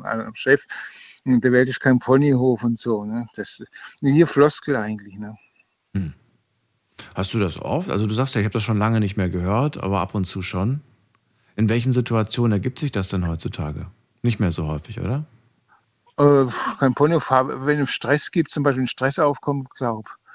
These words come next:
Speaker 1: Also
Speaker 2: Hm. Ich kenn nur den Satz, also ich kenn den anderen ja auch, aber, äh, das Leben ist kein Wunschkonzert. Ne, sowas.
Speaker 1: Ah, das ist, ja, das
Speaker 2: Das geht
Speaker 1: ist
Speaker 2: ja in die gleiche Richtung.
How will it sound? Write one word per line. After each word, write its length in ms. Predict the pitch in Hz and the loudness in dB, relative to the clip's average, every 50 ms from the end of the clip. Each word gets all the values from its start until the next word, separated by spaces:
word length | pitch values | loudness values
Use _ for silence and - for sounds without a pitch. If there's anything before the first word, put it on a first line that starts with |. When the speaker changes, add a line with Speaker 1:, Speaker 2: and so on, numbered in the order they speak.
| - - - - _ _ - | -20 -20 -20 -20 _ _ -8
Speaker 1:
Also 220 | - - 92 - 120 117 110 | -4 -2 -2 0 0 -2 -2
Speaker 2:
Hm. 60 | 104 - - - - - - - - - | -4 -8 -14 -18 -18 -16 -16 -14 -14 -14
Ich 100 | - - | -12 -8
kenn 160 | - 101 98 | -4 -2 0
nur 140 | 104 101 95 | 2 2 2
den 160 | 98 95 90 | 2 0 0
Satz, 360 | 85 90 95 - - - - - | -2 -4 -4 -6 -10 -14 -12 -10
also 240 | 85 85 85 87 85 78 - | -8 -6 -6 -6 -6 -8 -8
ich 140 | - - | -12 -10
kenn 100 | - 87 87 | -6 -4 -4
den 100 | 85 73 | -2 -2
anderen 220 | 76 95 95 87 | -2 -2 0 0
ja 120 | 80 80 65 | 0 0 0
auch, 200 | 73 107 117 110 | 0 0 0 0
aber, 280 | 90 90 90 90 90 - - - - - - _ _ - | 0 0 0 0 -2 -4 -8 -16 -20 -20 -20 _ _ -2
äh, 300 | 92 92 90 92 90 - | 0 2 2 2 0 0
das 420 | - - - - - - - - | -4 -8 -14 -16 -16 -14 -6 -2
Leben 140 | 98 95 95 95 | 0 2 2 2
ist 120 | 92 - | 0 -2
kein 160 | - 87 82 | -4 -4 -2
Wunschkonzert. 800 | 92 98 98 92 - - 71 67 - - 65 60 57 - - - _ _ _ _ _ _ _ _ 87 | 0 0 -2 -2 -4 -8 -8 -8 -8 -10 -10 -12 -12 -14 -18 -20 _ _ _ _ _ _ _ _ -4
Ne, 140 | 92 92 87 | -4 -2 -2
sowas. 260 | - 85 78 78 78 - - 208 - | -4 -6 -6 -6 -8 -8 -12 -6 0
Speaker 1:
Ah, 480 | - 233 269 277 269 254 233 190 147 - - _ - | 4 6 8 8 8 6 6 4 0 -4 -10 _ 0
das 180 | - 170 147 - | 0 0 2 2
ist, 260 | 214 196 - - - - | 0 0 0 -2 -6 -4
ja, 360 | 165 151 156 160 180 190 190 | 0 2 4 6 6 6 4
das 100 | 165 165 | 2 0
Speaker 2:
Das 80 | 147 - | -4 0
geht 100 | 185 151 143 | 2 2 4
Speaker 1:
ist 40 | 151 | 4
Speaker 2:
ja 80 | 143 | 4
in 60 | 135 | 4
die 80 | 147 139 | 4 4
gleiche 320 | 120 123 120 120 101 113 | 4 4 2 2 2 2
Richtung. 460 | 107 107 92 - - 78 71 69 73 | 2 2 0 -2 -6 -8 -8 -10 -12